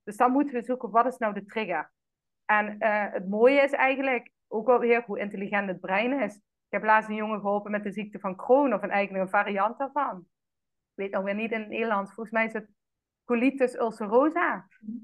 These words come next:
Speaker 1: En, ehm, dat is een vorm van Crohn. En op een gegeven moment kwamen we erachter, natuurlijk, het conflict, het conflict was een onverteerbaar conflict.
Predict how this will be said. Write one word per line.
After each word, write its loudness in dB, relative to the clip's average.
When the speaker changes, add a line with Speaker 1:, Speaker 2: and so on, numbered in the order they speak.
Speaker 1:
En, -2
ehm, 2
dat 0
is -10
een -8
vorm 4
van -4
Crohn. 2
En -2
op -2
een -4
gegeven 2
moment 0
kwamen 2
we 0
erachter, 2
natuurlijk, -2
het -6
conflict, -4
het -6
conflict -2
was -4
een -12
onverteerbaar 2
conflict. -2